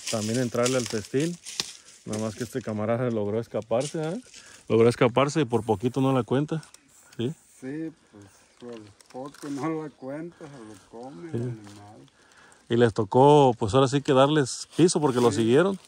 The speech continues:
Speaker 2: sí, lo, pues, los mató porque lo agredieron y si no, lo iban a joder.
Speaker 1: O eran ellos o eran
Speaker 2: Sí.
Speaker 1: el animal.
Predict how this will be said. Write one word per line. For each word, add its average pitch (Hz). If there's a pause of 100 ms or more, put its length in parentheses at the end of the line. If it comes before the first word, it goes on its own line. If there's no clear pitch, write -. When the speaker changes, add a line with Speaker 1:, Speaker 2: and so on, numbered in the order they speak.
(100)
Speaker 2:
sí, 151
lo, 147 (220)
pues, 120
los 113
mató 117
porque 165
lo 135
agredieron 135
y 135
si 127
no, 120
lo 160
iban 151
a 143
joder. 120 (260)
Speaker 1:
O 113
eran 139
ellos 170
o 127
eran 131 (160)
Speaker 2:
Sí. 123
Speaker 1:
el 117
animal. 113